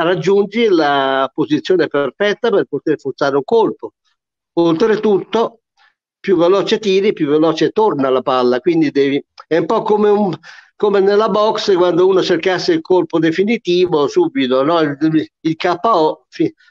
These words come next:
va al tappeto dopo due rounds, capisci? Cioè uno to-, deve tirare forte, ma deve tirare forte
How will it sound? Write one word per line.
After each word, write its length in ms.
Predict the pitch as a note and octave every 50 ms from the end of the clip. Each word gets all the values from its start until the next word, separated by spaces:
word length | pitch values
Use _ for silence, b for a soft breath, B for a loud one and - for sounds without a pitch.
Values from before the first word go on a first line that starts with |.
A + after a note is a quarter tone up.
| b
va 120 | - D3 E3+
al 140 | F3 E3 E3
tappeto 440 | - E3+ E3 - G3+ F#3+ F3 D#3+ D#3
dopo 320 | C#3+ D3+ D3+ C#3+ D3+ D3+ D3
due 320 | - D3 D3 D3 C#3 C#3+
rounds, 680 | D3 E3+ F#3+ F3+ D#3 C#3 B2+ B2+ B2+ A#2+ - - - C3+ B2
capisci? 540 | D3 C#3+ D3 D#3 C#3+ - - - D3+ B2 - _ B B B B B
Cioè 220 | - - G3 F3+ - -
uno 220 | D#3 F3+ G3 D#3+
to-, 180 | D#3+ - F#3 -
deve 260 | - C#3+ E3+ F3+ F3
tirare 340 | D#3+ D#3 E3 G3 A3 G#3+ F3
forte, 420 | - F#3 F#3+ G3 F3+ - - D#3
ma 120 | C3+ C#3
deve 200 | C3+ C#3 C#3+ C#3+
tirare 400 | C#3 - D3 C#3+ D3 D3 D3 C#3
forte 480 | - - E3 F#3 G3 F#3 - - C3+ -